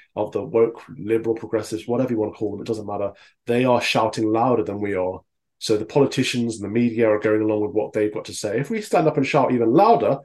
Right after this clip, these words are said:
with our wholesome Christian values and drown out the degenerate nonsense that's being pushed by the wokies, then we win society back.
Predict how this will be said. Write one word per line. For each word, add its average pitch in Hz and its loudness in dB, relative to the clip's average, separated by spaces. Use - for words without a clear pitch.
with 123 0
our 123 6
wholesome 156 2
Christian 135 0
values 107 0
and 120 0
drown 135 4
out 170 4
the 120 0
degenerate 123 0
nonsense 123 -2
that's 110 -8
being 110 0
pushed - -4
by 110 -2
the 107 -2
wokies, 131 -2
then 160 -4
we 160 -2
win 165 0
society 147 -6
back. - -14